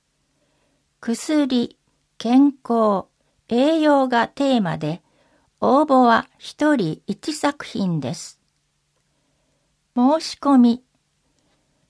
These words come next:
作品と住所、氏名、電話番号を書いたものを、郵送またはファックスで、十月二十五日水曜日必着で、市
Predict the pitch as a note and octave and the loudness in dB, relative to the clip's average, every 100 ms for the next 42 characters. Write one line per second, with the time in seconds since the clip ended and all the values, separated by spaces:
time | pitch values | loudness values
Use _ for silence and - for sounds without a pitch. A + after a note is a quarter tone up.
0 | _ _ - B3 A#3+ D4+ D4+ D#4 D4 C4 | _ _ -8 -4 -4 -4 -6 0 0 0
1 | B3 A#3+ - _ _ _ _ B3+ D#4 E4 | -2 -4 -6 _ _ _ _ -10 -2 -2
2 | C4 - F3+ E3 - - C#4 C#4 B3 F3+ | -2 -2 -4 -4 -8 -8 0 2 2 0
3 | D3+ - _ - A#3 C4+ D#4+ D#4+ D#4 C#4 | -6 -10 _ -6 0 0 2 0 0 2
4 | D4 C4 G#3+ F#3 F#3 G3 - C4+ C4 B3+ | 4 2 0 -2 -2 -4 -4 -2 -2 -2
5 | G3 G3 G3+ G3 E3 F#3 _ _ _ _ | -4 -2 0 0 -2 -6 _ _ _ _
6 | _ A3+ C#4+ D#4+ - C4 B3 A3+ - G#3+ | _ -2 0 -2 -2 2 2 0 -2 -4
7 | A#3+ C#4+ A#3+ E3 E3 C4 C#4 - - F3+ | 0 0 0 -2 -2 -2 -2 -6 -12 -8
8 | E3 F#3+ _ _ _ _ - - C#4+ D#4+ | -8 -8 _ _ _ _ -12 -4 0 0
9 | D4+ D4 C4+ C#4+ D#4+ C#4 A#3+ G3+ A#3 A3 | 0 0 2 2 0 -2 -2 0 0 0
10 | G#3 - E3 - - A#3+ C#4+ E4 D#4+ B3+ | -2 -6 -8 -10 -10 -6 -4 -2 0 -2
11 | G3+ F3+ - G#3 G#3 - A#3+ A#3+ A3+ G#3 | -2 -6 -6 -8 -10 -8 -8 -6 -6 -6
12 | G#3+ _ _ _ _ _ _ - C#4 C4 | -8 _ _ _ _ _ _ -10 -6 -6
13 | - | -6